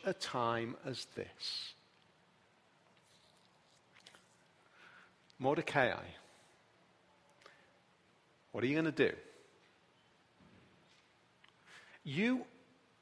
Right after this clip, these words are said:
put yourself in Mordecai's shoes for a minute. You've already caused this, you might feel, because you have made the decision, it would seem, of all of the Jews in Susa,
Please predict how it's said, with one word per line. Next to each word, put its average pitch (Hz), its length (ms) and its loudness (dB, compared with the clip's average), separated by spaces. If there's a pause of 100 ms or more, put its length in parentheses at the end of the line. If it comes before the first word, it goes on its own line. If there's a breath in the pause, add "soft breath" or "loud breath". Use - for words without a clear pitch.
(1200)
put 180 160 6
yourself 143 340 6
in 120 80 -2
Mordecai's 107 600 2
shoes - 300 -4
for - 160 -4
a 87 40 -6
minute. - 260 -10 (680 loud breath)
You've 226 280 2
already 185 300 8
caused - 520 0
this, - 380 -8 (1120)
you 135 140 0
might 107 240 0
feel, 95 340 -2 (680 loud breath)
because 131 360 2
you 185 280 4
have 175 160 -2
made 160 420 8 (100)
the 147 100 0
decision, 120 720 -2
it 190 240 4
would 202 220 0
seem, 139 760 2 (880 soft breath)
of 113 120 2
all 143 220 8
of 180 140 4
the 185 100 2
Jews 110 680 -2 (280)
in 147 160 0
Susa, 113 600 0